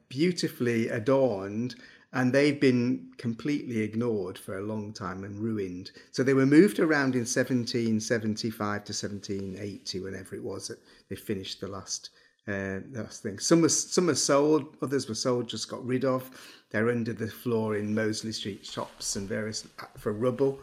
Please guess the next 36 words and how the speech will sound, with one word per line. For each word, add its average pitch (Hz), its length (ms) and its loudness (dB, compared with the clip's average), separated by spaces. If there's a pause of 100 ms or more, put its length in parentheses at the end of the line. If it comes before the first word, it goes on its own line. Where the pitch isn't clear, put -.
(760)
But 147 140 12
the 147 80 8
ones 180 300 10
that 147 100 6
are 143 80 10
there, 139 320 8
we 127 140 4
decided 123 500 2
need 113 280 0
to - 80 -6
be, 113 260 4
uh, 113 120 4 (160)
needed 123 340 0
to 131 100 -4
be, 113 280 0
um, 110 280 2 (640)
looked 113 300 -2
after 135 340 -4
better. - 340 -8
But 127 200 -4
that 147 220 0
gave 135 280 4
us 127 120 0
the 131 100 4
opportunity 110 520 -4
to 110 340 -2 (380)
take - 260 0
them 131 140 2
up, - 240 -4 (420)
move 139 300 8
them 135 140 4
into 127 280 2
a 113 60 4
better 120 340 0
display 117 560 0
areas, 95 680 -4